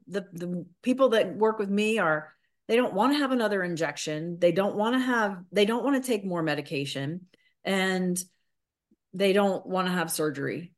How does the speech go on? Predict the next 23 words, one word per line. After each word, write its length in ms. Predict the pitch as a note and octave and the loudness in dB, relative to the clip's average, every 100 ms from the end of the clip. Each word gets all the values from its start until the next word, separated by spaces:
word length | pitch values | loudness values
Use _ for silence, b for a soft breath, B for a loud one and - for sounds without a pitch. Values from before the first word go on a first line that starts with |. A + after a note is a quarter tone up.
| _ _ - | _ _ -4
And 400 | F#3+ F3+ F3+ E3 | -2 0 0 -2
they're 300 | E3 G3 F3+ | 2 4 4
looking 540 | G3+ A3 A#3+ A3+ A3 | 2 4 2 2 -4
for 440 | - G3+ F#3+ F#3 | -2 0 2 2
a 100 | F3 | 0
strategy. 840 | F3+ - F#3+ F#3 F3+ D#3 D3+ D3 - | -2 -2 0 0 0 0 -2 -2 -4
And 160 | F#3 | -4
then 320 | G3+ G3+ G3+ G3 | 0 0 -2 -4
the 200 | F#3+ G#3 | -2 0
only 240 | A3+ A#3+ | 2 0
thing 180 | A#3 A3 | 0 -2
that 160 | G3+ F3+ | -2 0
they 260 | F#3 F3+ | 2 2
really 380 | F3+ G3+ B3+ B3+ | 0 4 6 6
need 260 | G#3 G#3 G3 | 2 -2 -2
to 100 | F#3+ | -4
know 280 | F#3 G3+ F3+ | -2 2 2
is 160 | E3 | 2
that 120 | E3 | 2
it's 120 | E3 E3 | 0 -2
gonna 180 | E3 | -8
take 260 | D3 D#3 C#3 | -6 -6 -6
time. 380 | D3+ C#3 A#2 | -6 -6 -8